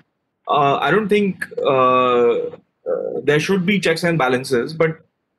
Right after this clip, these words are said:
given the kinds of threats also which we now have, so the same tools which enable conveniences also create new types of threats. So while we are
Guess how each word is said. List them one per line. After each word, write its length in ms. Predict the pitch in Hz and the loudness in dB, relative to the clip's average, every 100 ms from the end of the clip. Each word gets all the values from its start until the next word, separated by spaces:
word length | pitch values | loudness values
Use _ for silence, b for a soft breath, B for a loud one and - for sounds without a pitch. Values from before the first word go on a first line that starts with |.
| _ _ - | _ _ -2
given 220 | 143 196 | 0 2
the 80 | 202 | 0
kinds 260 | 175 175 | 0 0
of 140 | 196 185 | 0 0
threats 280 | 165 196 196 | -2 -2 -2
also 260 | 156 160 | -2 -2
which 180 | 151 151 | -4 -2
we 100 | 151 | -2
now 200 | 139 135 | 0 0
have, 380 | 120 104 104 - _ _ | 0 -4 -6 -20 _ _
so 100 | 156 | 0
the 80 | 165 | 0
same 280 | 175 196 196 | 2 0 0
tools 280 | 190 196 170 | 0 0 0
which 220 | 180 - | -2 0
enable 340 | 160 147 156 175 | 0 0 0 0
conveniences 840 | 147 147 151 160 156 117 113 - _ _ _ | -2 0 2 2 2 -2 -4 -12 _ _ _
also 280 | - 151 156 | -2 0 0
create 300 | 185 170 185 165 | 0 0 2 2
new 160 | 180 | 2
types 240 | 175 151 175 | 2 -2 -2
of 140 | 160 | -4
threats. 460 | 175 135 - - - - - - - | -2 -2 -4 -14 -14 -20 -18 -18 -10
So 120 | - | -2
while 260 | 135 143 190 | 0 0 2
we 80 | |
are 100 | 208 | 2